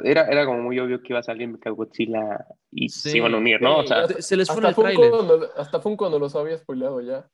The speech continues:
Speaker 2: Sí, Funko lo
Speaker 1: Exactamente.
Speaker 2: spoileó,
Speaker 1: O sea,
Speaker 2: salió en el
Speaker 1: yo,
Speaker 2: tráiler.
Speaker 1: yo en mi opinión,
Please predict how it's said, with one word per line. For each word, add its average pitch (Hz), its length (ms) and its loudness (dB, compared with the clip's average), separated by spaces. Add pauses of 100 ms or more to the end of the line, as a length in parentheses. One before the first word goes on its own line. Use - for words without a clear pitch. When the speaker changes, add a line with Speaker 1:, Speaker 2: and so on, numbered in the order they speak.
(100)
Speaker 2:
Sí, - 40 -20
Funko 131 120 -6
lo 127 40 0
Speaker 1:
Exactamente. 143 600 0
Speaker 2:
spoileó, 120 480 2
Speaker 1:
O 139 60 2
sea, 147 120 4
Speaker 2:
salió 131 200 -2
en 156 80 -4
el 135 120 -4
Speaker 1:
yo, 143 60 -10
Speaker 2:
tráiler. 143 640 -2 (760)
Speaker 1:
yo 139 140 -4
en 220 140 -4
mi 254 80 -2
opinión, 127 520 -4